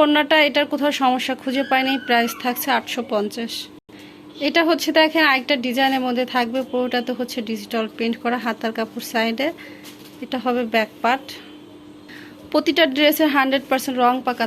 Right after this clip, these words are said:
থাকবে। এটা থাকবে ওড়নাটা, প্রাইস থাকছে মাত্র ছয়শো। বাসায় পরার জন্য কিন্তু নিয়ে নিতে পারেন এগুলা। এটা আছে দেখেন আরেকটা ডিজাইনের মধ্যে,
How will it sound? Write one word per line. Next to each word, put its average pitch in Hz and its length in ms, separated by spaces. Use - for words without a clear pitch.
থাকবে। 214 340
এটা 285 140
থাকবে 294 280
ওড়নাটা, 262 440
প্রাইস 240 260
থাকছে 262 220
মাত্র 240 200
ছয়শো। 214 440
বাসায় 277 360
পরার 269 260
জন্য 269 140
কিন্তু 269 180
নিয়ে 226 200
নিতে 220 240
পারেন 190 320
এগুলা। 214 260
এটা 294 200
আছে 320 140
দেখেন 311 360
আরেকটা 277 240
ডিজাইনের 269 420
মধ্যে, 262 220